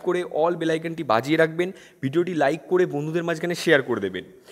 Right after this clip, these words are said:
তো সরাসরি আমরা প্রথম নোটিফিকেশনে চলে যাব। প্রথম নোটিফিকেশনটি আপনাদের শিশু সুরক্ষা দপ্তরের তরফ থেকে দেওয়া হয়েছে, যেখানে পশ্চিমবঙ্গের তেইশটি জেলা থেকে আবেদন করতে পারবেন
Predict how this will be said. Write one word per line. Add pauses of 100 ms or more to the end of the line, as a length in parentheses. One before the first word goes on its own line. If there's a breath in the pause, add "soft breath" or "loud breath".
(200 loud breath)
তো
সরাসরি
আমরা
প্রথম
নোটিফিকেশনে
চলে
যাব।
প্রথম
নোটিফিকেশনটি
আপনাদের
শিশু
সুরক্ষা
দপ্তরের
তরফ
থেকে
দেওয়া
হয়েছে, (320 loud breath)
যেখানে
পশ্চিমবঙ্গের
তেইশটি
জেলা
থেকে
আবেদন
করতে
পারবেন